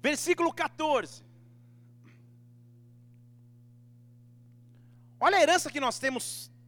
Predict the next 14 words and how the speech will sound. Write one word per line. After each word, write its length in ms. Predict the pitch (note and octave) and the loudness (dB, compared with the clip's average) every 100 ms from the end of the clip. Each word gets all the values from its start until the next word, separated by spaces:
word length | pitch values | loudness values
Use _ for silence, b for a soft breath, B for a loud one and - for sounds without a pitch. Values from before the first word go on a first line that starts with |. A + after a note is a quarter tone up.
| - | -10
deste 280 | B3 B3 G#3 | -8 -6 -8
Deus 300 | - A#3+ - | -4 -4 -4
que 60 | |
é 20 | |
o 60 | F#3 | -4
Deus 160 | G3+ F#3 | -4 -4
de 80 | |
redenção. 480 | G3 F3+ D#3 - B2 - - - - - - - - - - A#2+ - - A#2+ A#2+ - - - - - - - - | -6 -8 -10 -14 -18 -20 -20 -20 -20 -20 -20 -20 -20 -20 -20 -20 -20 -20 -20 -20 -20 -20 -20 -20 -20 -20 -20 -20
Se 180 | - B3+ | -12 -6
você 440 | C#4 D#4 - F#4+ | -2 -2 -2 -4
é 100 | G4+ | -4
guiado 440 | B3+ C#4+ D4 D#4+ D4+ | -6 -6 -4 -4 -4
pelo 220 | D#4 C#4 | -4 -4
Espírito, 760 | - - - B3+ C4+ - D#4 | -6 -10 -10 -10 -10 -8 -10